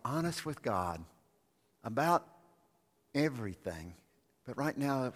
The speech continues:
talking about our sinfulness, guess what? God is merciful and just, as Psalm one oh three says, slow to anger and abounding in steadfast love. That grace that I talked to you about earlier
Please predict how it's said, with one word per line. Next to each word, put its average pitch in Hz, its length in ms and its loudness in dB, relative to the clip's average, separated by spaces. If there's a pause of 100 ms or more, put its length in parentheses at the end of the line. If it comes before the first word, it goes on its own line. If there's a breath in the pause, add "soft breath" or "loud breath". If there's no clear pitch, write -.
talking 131 220 -2
about 123 180 2
our 123 60 0
sinfulness, 104 720 -2 (760)
guess - 220 -2
what? 214 260 0 (1120)
God 135 180 2
is 127 120 -4
merciful 117 580 0 (140)
and 117 140 -6
just, 87 440 -8 (240)
as 104 100 -8
Psalm 104 280 0
one 101 140 0
oh 98 40 0
three 95 240 -6
says, 92 420 -8 (680)
slow 139 300 8
to 151 200 6
anger 104 460 0 (520)
and 120 100 -2
abounding 113 480 2 (340)
in 117 80 -6
steadfast 98 720 0 (100)
love. 101 420 -2 (680)
That 120 240 2
grace 151 460 8
that 135 200 6
I 123 140 2
talked - 520 0
to 139 60 -2
you 131 120 2
about 127 360 4
earlier 127 520 6